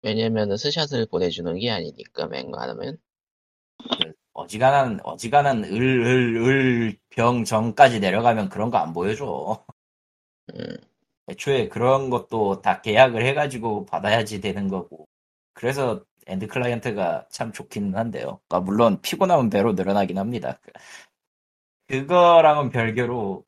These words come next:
Speaker 2: 그냥 좀 그 뭐라고 해야 되나. 그냥 전체적으로 다 정신이 나갔고 그러다 보니까 그냥 그 번역 같은 건 그냥 다 사소한 것 같아요.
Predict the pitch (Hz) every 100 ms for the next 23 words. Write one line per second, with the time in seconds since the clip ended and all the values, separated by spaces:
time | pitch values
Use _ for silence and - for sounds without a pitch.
0 | _ 123 147 127 107 95 147 123 101 95
1 | 110 110 101 90 98 104 127 120 107 101
2 | 90 87 85 - _ _ _ - 139 131
3 | 104 95 _ - 117 156 160 147 123 -
4 | 107 123 143 95 98 - 147 113 92 90
5 | - _ _ _ _ _ _ _ - 143
6 | 151 139 131 117 147 139 110 123 135 131
7 | 110 107 - _ _ - 117 113 107 98
8 | 101 139 147 165 175 151 127 120 117 92
9 | - 127 254 277 226 147 - -